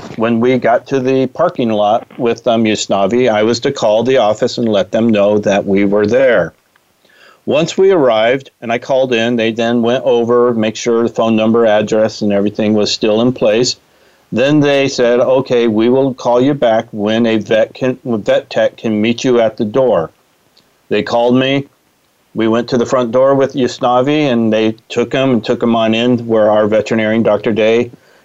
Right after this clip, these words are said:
examined him, did a quick check, and then,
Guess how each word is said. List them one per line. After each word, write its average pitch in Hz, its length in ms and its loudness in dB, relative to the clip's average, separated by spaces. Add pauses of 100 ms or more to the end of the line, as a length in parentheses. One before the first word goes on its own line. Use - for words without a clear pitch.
(120)
examined 120 680 2
him, 120 380 0
did 110 160 0
a 110 40 0
quick - 280 -2
check, 120 360 0
and 104 280 -2
then, 107 260 0